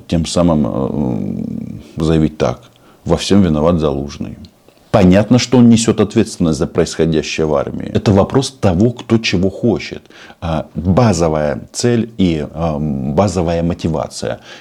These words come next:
Я хочу победы. Я хочу, чтобы ре-, на практике было реализовано моё правило для российских захватчиков: «Уйди или умри». Убеждён, что вы меня поддерживаете.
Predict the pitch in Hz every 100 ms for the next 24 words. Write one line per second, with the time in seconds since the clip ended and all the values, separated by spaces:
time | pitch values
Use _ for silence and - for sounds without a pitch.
0 | - 104 131 131 127 127 80 76 65 62
1 | - - - 80 92 101 - 87 92 95
2 | - 110 110 107 98 - - 85 87 85
3 | 78 85 87 87 85 82 78 82 80 73
4 | - 73 60 62 - - _ - 85 90
5 | 80 82 92 - 76 80 90 80 73 -
6 | - - 65 - _ _ - 117 101 80
7 | 78 98 113 - _ _ _ _ 90 80
8 | 76 87 92 87 71 60 50 - _ _
9 | _ _ _ _ - 156 156 85 87 127
10 | - 76 76 69 76 95 95 80 65 62
11 | 58 65 58 58 60 50